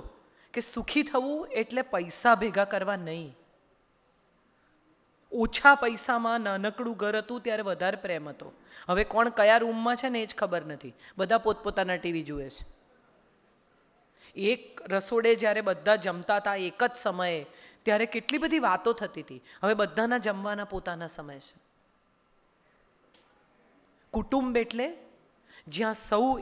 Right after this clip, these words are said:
એકબીજાની સાથે રહે તે. કુટુંબ એટલે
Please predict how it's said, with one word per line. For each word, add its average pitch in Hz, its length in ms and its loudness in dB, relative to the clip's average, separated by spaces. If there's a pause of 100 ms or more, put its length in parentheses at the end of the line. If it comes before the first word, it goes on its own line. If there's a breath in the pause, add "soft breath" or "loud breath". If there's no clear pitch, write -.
એકબીજાની 202 720 -4
સાથે - 580 -6
રહે 139 240 -10
તે. 123 160 -14 (1040 soft breath)
કુટુંબ 233 420 -2
એટલે 226 300 -2